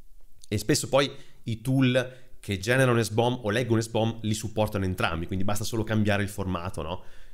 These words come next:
Eh, in cui viene prodotto o letto un S B O M. Quindi poi, ehm, eh, a-, abilita S P D X il linking di artefatti a riferimenti globali come C P E, package url, swid, vabbè.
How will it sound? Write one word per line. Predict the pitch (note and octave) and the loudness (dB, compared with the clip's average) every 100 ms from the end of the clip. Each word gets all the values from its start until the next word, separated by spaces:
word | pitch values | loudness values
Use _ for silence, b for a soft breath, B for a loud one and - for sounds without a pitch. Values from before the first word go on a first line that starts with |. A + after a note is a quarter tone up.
| - | -6
Eh, | F2 E2+ F2 | -4 -2 -2
in | |
cui | G2 G#2+ | 0 2
viene | G2 F#2+ | 4 4
prodotto | - G2+ F#2 A2 | 4 2 0 0
o | |
letto | F#2 - F#2+ | 0 -2 -4
un | |
S | F2+ | -6
B | - | -8
O | - | -10
M. | - - b b b b b b | -10 -14 b b b b b b
Quindi | - C3+ A#2 | 0 2 4
poi, | F3+ B2+ - - | 6 6 2 -2
ehm, | B2+ A#2+ A#2 A#2 A2+ A2 A2 G#2+ | 0 2 2 0 0 -2 -2 -4
eh, | G#2+ G#2 G2+ F2 | -6 -6 -6 -6
a-, | C3+ C3+ A#2+ | -6 -6 -6
abilita | - C3 E3+ D3+ D#3 G3+ F#3+ | -4 -2 0 -2 2 4 4
S | - | 0
P | - | -2
D | D#3 C#3+ A#2+ | 2 2 0
X | - - G3 B B B - | -4 -6 -8 B B B -6
il | B2 A#2+ A2+ A#2+ - | -4 -2 -2 -2 -2
linking | B2+ G#3+ D#3+ A#2+ - G#2 G#2 | 2 4 4 2 0 -4 -2
di | G#2+ B2 | 0 2
artefatti | A#2+ - G#3 C#3+ F#2+ - - G3 G#3+ B B | 2 0 0 0 -2 -6 -6 -6 -6 B B
a | - C#3 - | 0 0 2
riferimenti | C#3+ C3+ C3+ A#2+ A#2+ | 0 0 2 2 4
globali | C#3+ G3+ G#2+ G2+ C3 F3+ - | 4 4 4 2 0 -4 -4
come | D3 A#2+ G2 | 0 2 2
C | - C3 | -2 -8
P | C3 G3+ | -2 2
E, | B2 D3 | 4 2
package | G2 F#3 D#3+ | -2 -2 0
url, | A#2 C3 C#3+ | 0 0 0
swid, | B2+ B2+ A#2+ G#2 G#2+ | -2 -2 -4 -2 -2
vabbè. | A2+ F#2 - | 0 -2 -6